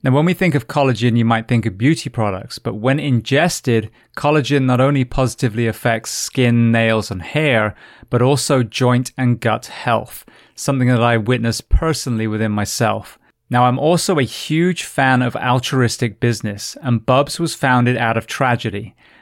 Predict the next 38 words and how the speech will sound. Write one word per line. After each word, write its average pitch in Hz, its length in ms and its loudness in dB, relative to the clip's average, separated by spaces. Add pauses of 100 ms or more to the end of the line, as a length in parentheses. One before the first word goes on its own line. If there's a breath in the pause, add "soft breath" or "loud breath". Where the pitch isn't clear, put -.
(180 soft breath)
Glenn 147 440 4
"Bub" 139 420 0
Doherty 117 560 2
was 110 200 -4
one 127 140 2
of 117 80 0
the 117 60 0
two 143 340 0
Navy 143 320 0
seals 113 480 -2
killed 113 380 0
in 113 200 -2
Benghazi, 107 840 -2 (460 soft breath)
and 127 140 2
his 113 140 -2
friends 135 500 2
Sean 135 460 2
and 117 160 -4
T 175 260 -2
J 123 240 2
founded 156 480 0
this 113 160 -4
company 113 520 0
to - 200 -4
not 135 160 2
only 160 260 2
create 135 380 0
great 127 260 0
nutritional 120 520 -4
products, 135 640 0 (200 soft breath)
but 117 140 -2
also 143 320 2
take 120 340 -2
ten 131 260 0
percent 123 360 -2
of 117 100 -10
the 107 100 -8
proceeds 123 800 -2